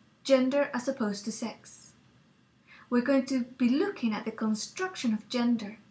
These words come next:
at different levels, as well as sexual orientation, heterosexuality, homosexuality, bisexuality,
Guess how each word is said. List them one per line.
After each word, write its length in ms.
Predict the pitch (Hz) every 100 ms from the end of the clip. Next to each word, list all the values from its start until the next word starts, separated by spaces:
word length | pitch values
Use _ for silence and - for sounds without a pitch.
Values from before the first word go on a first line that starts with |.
| -
at 200 | - 220
different 400 | - 294 294 233
levels, 600 | 226 226 196 190 220 - - _ _ _ _ _ _ _ _ _
as 140 | 240 240
well 440 | 240 262 302 311 -
as 460 | 226 233 - - - _ _
sexual 800 | - - 220 - - 233 - 226 -
orientation, 920 | 240 226 214 214 220 220 - 202 214 - _ _ _ - -
heterosexuality, 1200 | 254 247 247 - 220 - 226 208 214 247 - 302 320 - _ _
homosexuality, 1300 | - 403 302 277 233 - 240 240 277 262 240 202 196 214 _ _ _ _ -
bisexuality, 1120 | 247 285 294 226 - - 208 202 196 - 208